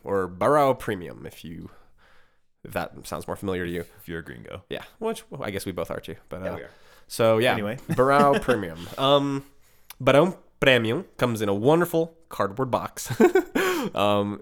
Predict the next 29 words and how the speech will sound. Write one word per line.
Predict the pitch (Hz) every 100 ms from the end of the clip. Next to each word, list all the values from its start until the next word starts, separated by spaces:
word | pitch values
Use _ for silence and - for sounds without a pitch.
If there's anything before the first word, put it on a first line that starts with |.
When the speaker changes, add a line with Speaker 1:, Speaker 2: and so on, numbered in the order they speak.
| -
Speaker 1:
and | 110
inside | 113 117 110
that | 104
cardboard | - 101 98 98
box, | 98 98 101
if | -
you |
were | 95
to |
buy | 90 90
one, | 92 101
you | 101
would | 95
find | - 95 95 92
a | 90
very, | 95 98 98
very | 95 92 92 98 -
solid | - - - 95 90 90 110 - - _ _ _ _ _ _ _
aluminum | 107 110 98 95
brick | 90 107 -
because | 92 104 90
it | 87 - _ _ _ _
does | 95 92
come | 98 85 - _
vacuum | - - 87
sealed. | - 95 - _ _
Um, | 87 85 85 98 _ 104
Barão | 101 101
Premium | - 107 98 95